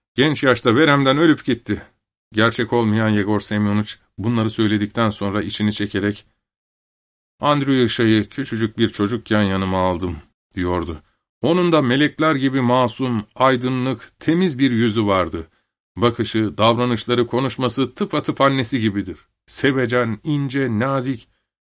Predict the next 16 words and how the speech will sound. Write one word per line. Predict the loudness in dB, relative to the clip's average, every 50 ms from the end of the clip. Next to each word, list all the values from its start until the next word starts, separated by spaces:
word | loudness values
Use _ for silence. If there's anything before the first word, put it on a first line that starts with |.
| _ _ _ _ _ _ _ _ _ _ -8
Ya | -2 0 0
zekası? | 2 2 0 0 0 0 0 0 -2 -4 -6 -8 -10 _ _ _ _ _ _ _ _ _ -4
Zekasıyla | 0 0 2 2 2 2 2 2 2 0 0 2 2 2
hepimizi | 2 2 4 2 0 0 0 -2 -2
şaşırtırdı. | -2 -2 -2 -2 -2 -4 -4 -4 -6 -6 -6 -6 -12 -16 -16 _ _ _ _ _ _ _ _ _ _ _ _ _ _ -4
Bugün | 0 2 2 4 4 4
bilim | 4 4 4 4
adamı | 4 2 2 2 2 4
olması | 4 4 2 2 0 0 0 -2
boşuna | -2 -2 0 0 0 0 0
değil. | 0 0 0 -2 -2 -4 -8 _ _ _ _ _ -4
Bir | -2 -2 0
gün | 0 0 0
gelecek, | 2 4 4 4 4 4 4 4 2 0 0 -6 _ _ -4 0
Ivan | 2 4 4 4 4 2
Karlıç, | 4 4 4 4 6 4 2 2 0 -4